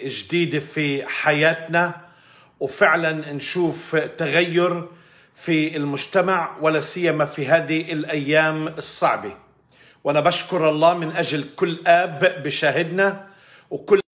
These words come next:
أولاد الله. طبيعة الآب طبيعة المحبة، آه، غفران دايمًا،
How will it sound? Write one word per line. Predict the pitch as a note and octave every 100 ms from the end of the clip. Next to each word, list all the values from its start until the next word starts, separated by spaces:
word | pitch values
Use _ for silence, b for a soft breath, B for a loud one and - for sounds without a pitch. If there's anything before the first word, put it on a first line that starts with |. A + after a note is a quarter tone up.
| _ -
أولاد | D3 D#3+ F3+ F3 F3 D#3+ -
الله. | F3 E3 C3+ - - - b b b -
طبيعة | D#3 A3+ A#3 A#3
الآب | G#3+ F#3 G3 G#3 G#3 E3+ G3+ -
طبيعة | E3 F3 G3+ F3 -
المحبة، | F#3+ F3 - F#3 D3 - A2 - - b b b b b -
آه، | E3 D#3+
غفران | C#3+ E3+ - G3+ G#3+ A3 A3+ A3+ A3+ -
دايمًا، | C#3 G3 G#3 G3+ G#3 G#3